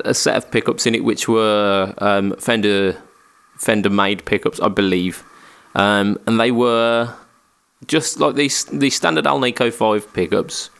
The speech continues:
but they were noise-cancelling pickups, but he had them wired so that they didn't cancel noise.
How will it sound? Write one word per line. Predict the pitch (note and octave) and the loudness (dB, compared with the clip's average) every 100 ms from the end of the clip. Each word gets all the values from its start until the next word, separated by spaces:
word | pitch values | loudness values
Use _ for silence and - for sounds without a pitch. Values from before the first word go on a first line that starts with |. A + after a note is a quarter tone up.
| _ _ _ - | _ _ _ -2
but | |
they | A#2 B2 | 2 4
were | B2 | 4
noise-cancelling | C3 C#3 - C#3 - C#3 C#3 | 2 0 0 -4 -2 -2 0
pickups, | - F#2 F2+ E2+ - - - _ _ _ _ _ | 0 0 0 -2 -6 -12 -16 _ _ _ _ _
but | B2+ A#2 | 0 2
he | G#2 A2+ | 0 -2
had | B2 B2 E3 | 0 0 2
them | C3+ | 2
wired | B2 B2+ A2+ F2+ | 2 2 2 0
so | - A2 | 0 -2
that | G2 | 0
they | G2+ G#2+ | 0 0
didn't | F#2 - G#2+ A2+ - | -2 -2 0 0 -2
cancel | - A2+ A2+ - A2+ A#2+ | -2 0 0 -2 0 2
noise. | B2 C3+ C#4 - | 2 2 -2 -6